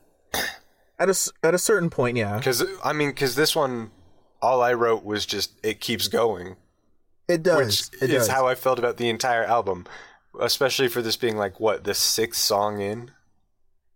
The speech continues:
Speaker 1: Yeah, yeah. This is, um, this is the second half we've approached, and now my, my notes are pretty short. We've got Yeah, Yeah. I put this as, like, a tropical, exotic beat. Getting more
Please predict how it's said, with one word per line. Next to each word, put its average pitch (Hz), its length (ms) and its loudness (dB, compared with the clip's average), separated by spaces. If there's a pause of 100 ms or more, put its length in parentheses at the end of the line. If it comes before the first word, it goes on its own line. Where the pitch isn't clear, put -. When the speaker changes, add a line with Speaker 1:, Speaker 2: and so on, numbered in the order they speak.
(440)
Speaker 1:
Yeah, 165 320 4
yeah. 170 260 4
This 135 240 0
is, 170 140 -2
um, 139 360 0 (840)
this 165 180 0
is 208 100 -4
the 202 120 4
second 196 360 2
half 170 300 2
we've 123 160 -2
approached, - 560 -6 (220)
and 120 180 0
now 127 220 2
my, 139 240 2
my 123 160 -2
notes 127 200 -2
are 147 40 -2
pretty 131 220 -2
short. 101 320 -2
We've 117 100 -4
got 123 220 4
Yeah, 127 280 2
Yeah. 120 460 0 (640)
I 120 100 -2
put 143 160 2
this 160 160 0
as, 165 100 0
like, 147 140 4
a 113 60 2
tropical, 135 800 0
exotic 107 680 -2
beat. 123 420 -10 (1600)
Getting 143 400 2
more 135 420 4